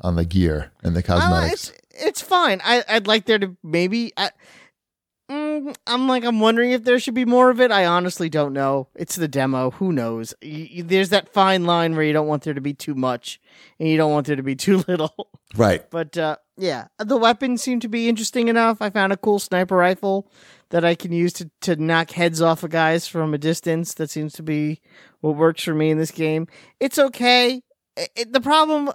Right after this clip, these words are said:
Speaker 2: I mean, again, it's just the demo. Who knows what could change between now and April first, I think is when it comes out.
Speaker 1: Yep.
Speaker 2: But it's, uh, it's,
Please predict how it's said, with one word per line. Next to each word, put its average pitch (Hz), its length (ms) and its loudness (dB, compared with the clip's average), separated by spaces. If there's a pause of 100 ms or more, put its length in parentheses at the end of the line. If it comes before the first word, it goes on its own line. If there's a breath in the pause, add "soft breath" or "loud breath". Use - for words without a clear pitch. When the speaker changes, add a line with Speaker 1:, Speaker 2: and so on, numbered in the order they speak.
Speaker 2:
I 247 140 -4
mean, 240 420 -2
again, 175 320 0
it's 185 140 -4
just 208 180 -6
the 190 80 -4
demo. 170 440 2
Who 165 140 -2
knows 156 220 0
what 160 120 -8
could - 100 -16
change 156 280 -4
between 151 300 -6
now 143 200 2
and 120 100 -2
April 131 260 -2
first, 139 400 -6
I 156 60 0
think 156 180 -8
is 151 120 -4
when 151 100 -2
it 147 80 -6
comes 165 220 -4
out. 196 200 4
Speaker 1:
Yep. - 120 6
Speaker 2:
But 147 160 -8 (1600 soft breath)
it's, 247 380 -6
uh, 247 540 2
it's, - 280 -6